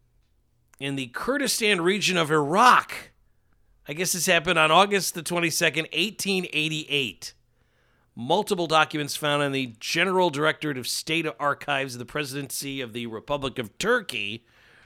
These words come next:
recorded that a meteorite hit and killed one man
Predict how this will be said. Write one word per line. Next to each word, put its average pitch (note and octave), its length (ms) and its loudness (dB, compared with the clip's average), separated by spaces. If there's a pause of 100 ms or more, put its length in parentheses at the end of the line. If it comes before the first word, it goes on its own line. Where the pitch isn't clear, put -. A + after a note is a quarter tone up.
(160)
recorded C#3+ 420 -2
that B2+ 100 -2
a B2 60 -2
meteorite C#3 540 0
hit E3 260 -2
and C3 180 -10
killed G#3 320 0
one D3 300 0
man A#2 380 -2